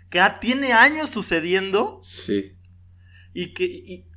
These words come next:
Speaker 1: y lo, a mí lo que más me sorprendió, porque puede entender que una persona se haya enojado, quizás no conocía, viene de otro lado, se acaba de mudar, no lo sé.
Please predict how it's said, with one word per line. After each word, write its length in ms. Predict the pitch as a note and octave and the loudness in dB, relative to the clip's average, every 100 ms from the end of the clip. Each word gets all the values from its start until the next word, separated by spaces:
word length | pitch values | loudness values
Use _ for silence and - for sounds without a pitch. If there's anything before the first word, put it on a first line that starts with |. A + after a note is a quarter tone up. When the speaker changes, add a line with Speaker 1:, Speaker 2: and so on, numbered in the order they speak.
| - | -14
Speaker 1:
y 100 | F3 | -6
lo, 240 | F#3+ F#3+ | -6 -2
a 60 | G3 | -4
mí 100 | B3 | -2
lo 160 | D#4 | -4
que 80 | A3+ | -4
más 260 | F#3+ G3+ G#3+ | -2 -2 -4
me 80 | |
sorprendió, 360 | A3+ E3+ E3 G3 | -8 -8 -8 -8
porque 160 | F#3+ E3 | -8 -8
puede 180 | G#3+ | -8
entender 240 | A3+ F3+ F#3+ | -8 -10 -10
que 60 | |
una 160 | G3 F#3 | -10 -10
persona 340 | D3+ E3 F3+ | -10 -14 -10
se 240 | F3 C#3 B2+ | -10 -10 -10
haya 180 | D3 D3+ | -10 -10
enojado, 460 | C3 - E3+ F#3+ | -12 -8 -6 -6
quizás 280 | F#3 - D#3+ | -6 -6 -6
no 180 | F3+ F3+ | -4 -2
conocía, 800 | E3 D3+ D3+ F#3 A3+ G3+ F3 - - C#3+ | -4 -4 -6 -4 4 6 4 0 -10 -6
viene 280 | C#3+ F3 F#3+ | -4 -2 -2
de 60 | |
otro 240 | E3 E3+ D#3 | -4 -6 -4
lado, 280 | D3 F3 F3 | -2 -2 -4
se 120 | C#3 | -8
acaba 260 | B2 D3 | -8 -8
de 60 | C3 | -8
mudar, 360 | A#2+ C#3+ F3+ F#3 | -10 -4 -4 -2
no 120 | E3 | -6
lo 120 | D3 | -8
sé. 240 | C#3+ G#3+ | -6 -8